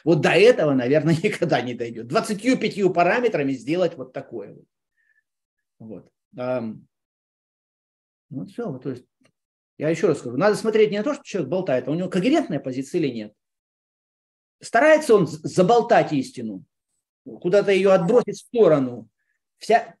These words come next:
правдами и неправдами из-, избежать трезвого, разумного, вдумчивого обсуждения реальности.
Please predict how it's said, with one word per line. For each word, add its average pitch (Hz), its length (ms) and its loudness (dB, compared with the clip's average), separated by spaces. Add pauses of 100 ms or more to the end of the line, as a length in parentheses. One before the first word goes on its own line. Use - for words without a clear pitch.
правдами 226 440 4
и 226 40 2
неправдами 214 640 2
из-, 180 240 -2
избежать 170 640 0 (1000)
трезвого, 160 480 2
разумного, 147 640 -2
вдумчивого 120 640 -8
обсуждения 127 880 -2
реальности. 135 760 -2